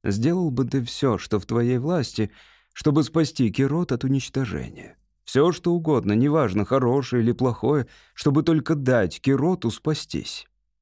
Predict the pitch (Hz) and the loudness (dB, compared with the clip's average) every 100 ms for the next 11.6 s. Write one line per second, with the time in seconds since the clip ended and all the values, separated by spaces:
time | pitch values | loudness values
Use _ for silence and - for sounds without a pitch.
0 | _ - 131 117 123 143 196 226 214 208 | _ -4 -4 -2 -2 -2 -4 -2 0 0
1 | 156 127 90 - - 127 151 156 147 165 | -2 -4 -4 -8 -4 -2 0 2 2 0
2 | 170 - 123 131 147 147 147 113 135 156 | -2 0 0 2 2 2 0 2 0 0
3 | 147 165 151 131 202 240 208 170 120 - | 0 0 2 0 -2 -2 -2 0 -2 -4
4 | - - - _ _ _ - 98 117 151 | -10 -16 -20 _ _ _ -4 0 0 0
5 | 180 131 62 - _ - _ _ _ _ | -2 -6 -10 -14 _ -20 _ _ _ _
6 | - 123 147 127 110 - 147 147 - - | -4 2 4 2 0 -6 -6 -4 -6 -10
7 | - 117 147 170 170 180 170 110 160 160 | 0 2 4 4 2 2 2 2 2 2
8 | 208 175 120 113 113 127 117 120 - 117 | 2 2 2 0 0 0 2 0 0 -4
9 | 131 147 165 101 92 76 _ _ _ _ | -2 -2 -2 -2 -4 -10 _ _ _ _
10 | - 127 127 156 147 202 190 170 131 143 | -6 0 2 2 2 -2 0 0 2 0
11 | 117 190 208 147 76 | 0 -2 0 0 -2